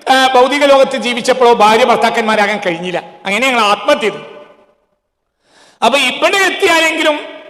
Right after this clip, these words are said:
എന്നെ ദൈവമേ നീ ആ കാര്യം ചെയ്തു തരുമെന്ന് വിചാരിച്ചിട്ടാണ് ഞങ്ങൾ ആത്മഹത്യ ചെയ്തത്. അപ്പൊ ഞങ്ങൾക്ക് തമ്മിൽ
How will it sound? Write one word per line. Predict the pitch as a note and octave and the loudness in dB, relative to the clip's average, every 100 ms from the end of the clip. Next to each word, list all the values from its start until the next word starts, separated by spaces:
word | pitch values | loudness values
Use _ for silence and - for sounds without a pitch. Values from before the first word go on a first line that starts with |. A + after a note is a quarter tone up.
| - _ _ | -20 _ _
എന്നെ | C4 C4 B3+ | -4 -2 -2
ദൈവമേ | B3+ B3 B3+ C4+ B3+ | 0 2 2 2 0
നീ | B3 | 0
ആ | C4 | 0
കാര്യം | C4 A#3+ B3+ | 2 0 0
ചെയ്തു | A#3 A3 A#3+ | 0 0 0
തരുമെന്ന് | B3 A3+ | -2 -2
വിചാരിച്ചിട്ടാണ് | G#3+ G#3+ A3 A3 | 0 0 -2 -2
ഞങ്ങൾ | G#3 G3+ | -2 0
ആത്മഹത്യ | F#3+ G3 B3 A#3+ | -2 -2 -4 -4
ചെയ്തത്. | G#3 | -4
അപ്പൊ | - | -4
ഞങ്ങൾക്ക് | G3 F#3+ A#3+ D4+ D4+ | -6 -4 -4 -6 -4
തമ്മിൽ | B3+ A3+ A3 | -4 -2 -4